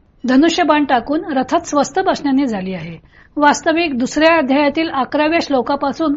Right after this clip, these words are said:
श्रीकृष्णांच्या उपदेशास प्रारंभ होतो, त्यामुळे तेथून दुसऱ्या अध्यायास प्रारंभ झाला असता तर ते अधिक संयुक्तिक झालं असतं.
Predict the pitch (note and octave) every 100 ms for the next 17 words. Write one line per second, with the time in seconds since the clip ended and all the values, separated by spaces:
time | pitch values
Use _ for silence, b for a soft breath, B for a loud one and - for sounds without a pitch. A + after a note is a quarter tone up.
0 | - - - - F4 G4 D4+ C#4 C4+ B3+
1 | D4 A3+ B3 A3+ G#3 A#3+ - C#4+ A3 F#3
2 | F#3+ C#4 D4+ - D#3+ _ b b b -
3 | D#4+ E4 F4+ F#4+ E4 D#4 F4+ F#4 D#4 -
4 | D#4+ D4 A3+ C4+ C#4 - B3 A#3+ C4 B3
5 | A#3+ A#3+ B3+ C#4 - D#4+ C4 C4 b b
6 | b D4+ C#4+ C#4 D#4 F#4+ - - A#3 E4+
7 | F4 C4 G#3+ B3 - D#4+ A3+ F#3+ F#3 F3
8 | -